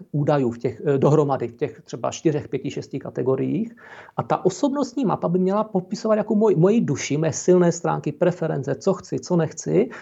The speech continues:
Mm, samozřejmě nemůžu to úplně, mm, z časových důvodů popsat do podrobnosti, ale měla by vlastně odkazovat k tomu,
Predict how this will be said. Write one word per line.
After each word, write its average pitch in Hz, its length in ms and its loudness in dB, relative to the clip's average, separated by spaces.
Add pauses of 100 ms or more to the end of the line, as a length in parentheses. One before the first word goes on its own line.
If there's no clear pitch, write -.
(120)
Mm, 147 400 -4
samozřejmě 165 300 6
nemůžu 160 200 4
to 165 80 4
úplně, 170 280 4 (320)
mm, 147 180 -2
z - 80 -8
časových 156 300 4
důvodů 165 280 6
popsat 175 320 0
do 147 200 -2
podrobnosti, 151 640 -2 (320)
ale 175 260 4 (260)
měla 160 260 2
by 220 100 0
vlastně 214 300 -2
odkazovat 208 560 0
k - 60 -20
tomu, 143 380 0